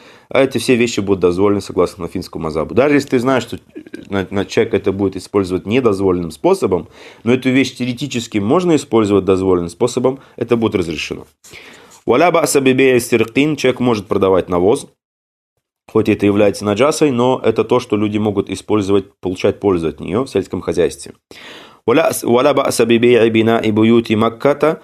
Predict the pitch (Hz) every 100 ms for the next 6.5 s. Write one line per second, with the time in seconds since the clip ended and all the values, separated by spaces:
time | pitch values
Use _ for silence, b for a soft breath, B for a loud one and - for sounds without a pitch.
0 | B B - 120 113 110 107 120 131 151
1 | 170 b b b - 101 101 98 117 139
2 | - 110 131 131 123 120 113 117 104 104
3 | 92 85 87 131 135 120 113 107 104 104
4 | 92 - - - 92 90 87 85 80 -
5 | - 101 95 - 87 - 90 85 82 80
6 | 82 80 78 76